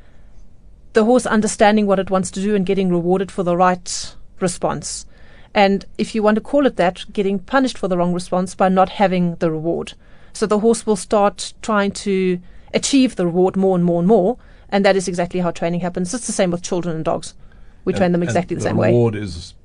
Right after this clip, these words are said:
Speaker 2: a pat or a lump of sugar or something.
Speaker 1: The reward can be a lot of things. The reward can be, for example, a horse that doesn't want to travel forward, and the rider has their leg on, pushing with the leg and, and asking with the leg, that the leg actually just gets removed.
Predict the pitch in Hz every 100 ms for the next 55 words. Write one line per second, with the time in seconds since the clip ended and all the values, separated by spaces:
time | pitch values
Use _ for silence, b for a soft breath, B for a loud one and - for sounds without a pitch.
0 | - - - - - 92 - 104 - 95
1 | 98 104 95 95 - 127 90 80 80 87
2 | - - 92 80 - - - 254 233 269
3 | 339 - 285 254 254 - 214 226 220 277
4 | 196 180 214 202 190 214 254 - 254 226
5 | 220 220 214 214 202 - - 214 175 196
6 | 196 208 190 208 - 190 196 214 196 185
7 | - 196 185 185 180 - 208 185 180 254
8 | 151 139 - b b b b b - -
9 | - 202 196 185 202 208 190 190 196 190
10 | 202 - 180 175 208 220 196 190 180 185
11 | 180 196 170 190 - 175 170 180 175 180
12 | 180 190 180 180 185 180 180 190 202 208
13 | 233 208 - 190 - 170 - 170 190 127
14 | -